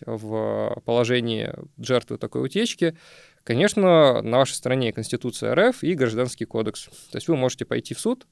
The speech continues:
и, учитывая, что вам не нужно доказывать сам факт,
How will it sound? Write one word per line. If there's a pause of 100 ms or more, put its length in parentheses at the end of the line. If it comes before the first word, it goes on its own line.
(480)
и,
учитывая,
что
вам
не
нужно
доказывать
сам
факт,